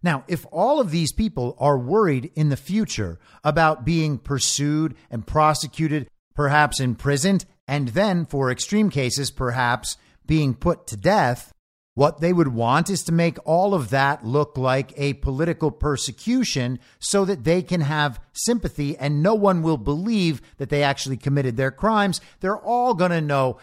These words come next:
it was really Donald Trump who was the criminal the whole time. And then, of course, there's the fact that the word fascist definitionally does apply to all of them. It's not only not Trump supporters,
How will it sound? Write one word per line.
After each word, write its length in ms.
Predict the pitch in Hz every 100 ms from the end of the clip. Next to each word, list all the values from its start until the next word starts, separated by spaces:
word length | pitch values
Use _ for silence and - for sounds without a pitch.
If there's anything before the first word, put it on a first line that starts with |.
| -
it 100 | 165
was 220 | 156 127
really 480 | 156 208 233 226 196
Donald 640 | 120 151 165 170 160 120
Trump 400 | - 180 156 110
who 120 | 139
was 240 | 135 135 110
the 80 | 131
criminal 480 | - 160 147 139
the 180 | 110 131
whole 240 | 117 127 117
time. 460 | - 202 117 69 - _ _ _ -
And 140 | 135
then, 160 | 117 123
of 140 | 123
course, 240 | - 143 -
there's 240 | 143 147
the 100 | 123
fact 360 | - 156 170 -
that 200 | 151 -
the 80 | 139
word 340 | 151 170 120
fascist 760 | - 156 196 233 127 127 - - _ 95
definitionally 1000 | 160 185 185 165 214 - 165 139 131 123 _ _ 110 98
does 380 | 156 196 214 165
apply 580 | - - 196 185 165 - _ _ -
to 220 | 135 117 _
all 280 | 156 220 269
of 120 | 247
them. 280 | 160 196 120 - _ _ _
It's 180 | - -
not 140 | 226 302
only 260 | 277 254
not 520 | 165 139 156 202 196
Trump 320 | - 175 220 -
supporters, 600 | 147 - 214 180 127